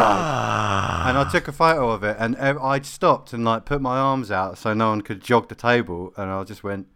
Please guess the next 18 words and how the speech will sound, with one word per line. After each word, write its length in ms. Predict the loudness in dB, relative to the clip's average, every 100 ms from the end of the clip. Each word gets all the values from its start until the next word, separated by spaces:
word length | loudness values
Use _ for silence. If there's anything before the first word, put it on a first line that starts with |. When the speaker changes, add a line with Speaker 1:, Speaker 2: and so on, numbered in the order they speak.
| _ _ _ _ _ _ -2
Speaker 2:
"Oh 200 | 0 2
my 220 | 0 0
God, 260 | 0 -2 0
look." 260 | -2 -2
And 120 | -4
Harrison 440 | 0 0 0 -2 2
and 100 | 2
me 160 | 2
looked 280 | 0 -2 -4
at 80 | -12
it 100 | -4
first, 240 | -2 -2
and 60 | -4
everyone 200 | -6 -6
else 120 | -8
was 100 | -6
like, 140 | -4 -4 -8 -18 -12
"What?" 640 | 2 6 8 6 2 -6